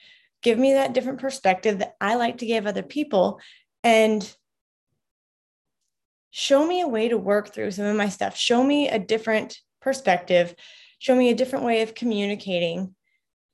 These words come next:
And I tell you what, I started, and it was incredible. I started to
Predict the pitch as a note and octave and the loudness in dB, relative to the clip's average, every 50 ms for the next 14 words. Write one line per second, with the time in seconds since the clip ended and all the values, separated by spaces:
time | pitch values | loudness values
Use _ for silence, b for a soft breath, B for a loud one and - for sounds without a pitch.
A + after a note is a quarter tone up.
0 | _ _ _ _ _ _ _ - - A3+ A#3 A3+ A3 A3 G#3+ - - - _ _ | _ _ _ _ _ _ _ -2 2 4 6 6 6 4 2 0 -4 -6 _ _
1 | _ _ _ _ _ _ _ _ _ - G#3 G#3 G#3 - - A3+ A#3+ B3 A#3+ A#3+ | _ _ _ _ _ _ _ _ _ -6 -6 -4 -4 -4 -4 -2 -2 -2 0 0
2 | C#4 D#4+ E4 - - - - G3+ G#3 G3 - - - G3 F#3 F#3+ G3 B3+ D4 D#4 | 0 0 0 -2 -4 -4 -2 -2 -2 -4 -6 -6 -4 -2 -2 0 2 2 0 0
3 | D4+ - _ _ _ _ _ _ _ _ _ _ _ - A3+ A3 A3 A3 A3 G#3+ | -2 -8 _ _ _ _ _ _ _ _ _ _ _ -2 0 2 2 2 0 0
4 | - - _ _ _ _ _ _ _ _ _ _ _ _ _ _ _ _ _ _ | -2 -6 _ _ _ _ _ _ _ _ _ _ _ _ _ _ _ _ _ _
5 | _ - - - - A#3 A#3+ A3 B3 A#3+ A#3+ - F4 F#4+ F4+ A3+ C3 - - _ | _ -4 -2 -2 0 0 0 0 0 -2 -2 -2 -2 -2 -2 -4 -8 -10 -12 _
6 | _ _ _ _ _ _ - G#3+ A#3 A#3+ A#3 - - G#3+ G#3 G3+ A3 A3+ G#3+ G#3+ | _ _ _ _ _ _ -8 -6 -6 -6 -6 -4 -4 -4 -2 -2 -2 -4 -4 -6
7 | - G#3 | -10 -14